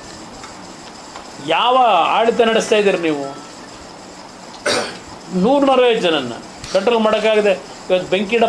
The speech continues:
ಪರಿಸ್ಥಿತಿ ತಂದ್ರಲ್ಲ. ಯಾವ ಧೈರ್ಯ ಇರಬೇಕು?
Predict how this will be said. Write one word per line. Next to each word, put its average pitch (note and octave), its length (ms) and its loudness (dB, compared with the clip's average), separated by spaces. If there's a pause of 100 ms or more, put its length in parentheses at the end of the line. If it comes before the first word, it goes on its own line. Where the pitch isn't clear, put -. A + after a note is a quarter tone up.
ಪರಿಸ್ಥಿತಿ G3 340 -2
ತಂದ್ರಲ್ಲ. D#3+ 340 0 (1500)
ಯಾವ G3+ 140 2 (140)
ಧೈರ್ಯ A#3+ 300 4
ಇರಬೇಕು? A3+ 260 4